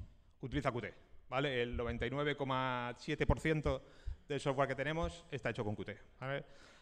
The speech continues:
Las poquitas cosas que no están hechas con Qt sería, por ejemplo, K D Connect para Android, que está hecho con Java o la cosa moderna de Java que usan en Android, no me acuerdo cómo se llama. Y, bueno, algún que otra cosa de, que tenemos que hacer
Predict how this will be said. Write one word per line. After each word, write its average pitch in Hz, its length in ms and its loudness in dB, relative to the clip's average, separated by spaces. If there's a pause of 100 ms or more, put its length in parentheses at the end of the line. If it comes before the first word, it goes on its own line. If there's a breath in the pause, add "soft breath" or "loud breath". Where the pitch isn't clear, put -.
(160 loud breath)
Las 127 140 0
poquitas 143 320 4
cosas 156 240 6
que 147 100 4
no 135 80 6
están 156 160 4
hechas 143 160 6
con 139 140 2
Qt 175 460 6
sería, 131 280 2
por 123 100 2
ejemplo, 120 360 0
K 113 120 2
D 123 140 2
Connect 127 240 0
para 131 180 4
Android, 196 320 2 (300)
que 110 80 -4
está 110 180 -2
hecho 107 180 -2
con 107 520 -2
Java 131 560 2
o 110 640 -6 (320)
la 101 100 -6
cosa 110 160 -6
moderna 113 320 -2
de 110 80 -2
Java 113 240 0
que 110 60 -2
usan 117 140 -2
en 117 80 -2
Android, 123 280 0
no 123 60 0
me 113 80 0
acuerdo 113 180 0
cómo 117 100 -2
se 151 80 2
llama. 202 240 4 (1500 loud breath)
Y, 127 640 2
bueno, 110 300 2
algún 120 420 -4
que 123 100 -2
otra 117 180 0
cosa 117 220 -2
de, 110 180 -2
que 113 80 -4
tenemos 110 300 -4
que - 80 -8
hacer 104 760 -4